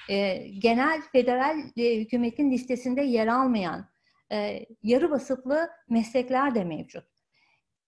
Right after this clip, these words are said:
E, ücret, e, işveren açısından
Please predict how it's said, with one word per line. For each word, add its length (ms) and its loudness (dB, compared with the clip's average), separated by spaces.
E, 240 0
ücret, 680 -2
e, 260 2
işveren 640 -2
açısından 880 -4